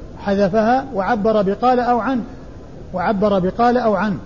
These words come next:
فهو يفيد أن هؤلاء ما صرحوا بالسماع، ما صرحوا بالسماع من أبي الزبير في رواية هذا الحديث، وهو أيضًا ما صرح بالسماع فقال: "ولا أحسب أنه سمع،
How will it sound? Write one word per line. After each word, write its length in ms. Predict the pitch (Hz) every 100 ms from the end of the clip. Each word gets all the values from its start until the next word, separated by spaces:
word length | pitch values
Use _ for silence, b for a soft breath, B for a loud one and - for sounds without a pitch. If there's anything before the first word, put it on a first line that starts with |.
| - - - - - - -
فهو 220 | 214 220
يفيد 400 | 240 202 294 277
أن 160 | 240 233
هؤلاء 580 | 196 262 240 247 262 294
ما 140 | 320
صرحوا 360 | 247 240 180 196
بالسماع، 440 | 180 185 180 165 - - - - - - - - - -
ما 160 | 190 269
صرحوا 360 | 254 254 185 214
بالسماع 460 | 208 208 220 190
من 180 | 185 196
أبي 140 | 185 175
الزبير 460 | 156 170 208 208 214 - -
في 100 | -
رواية 480 | 185 196 208 190 165
هذا 100 | 185
الحديث، 340 | - 170 175 - - - - - - - - - - - - 220
وهو 840 | 220 233 233 220 208 190 170 190 277
أيضًا 440 | 254 269 233 240 247 - 247
ما 140 | 277
صرح 360 | 233 226 208 196
بالسماع 560 | 196 - 185 190 180 165
فقال: 280 | 196 262 269
"ولا 220 | 294 302
أحسب 300 | 269 - 254
أنه 320 | 240 226 202 190
سمع، 360 | 190 180 151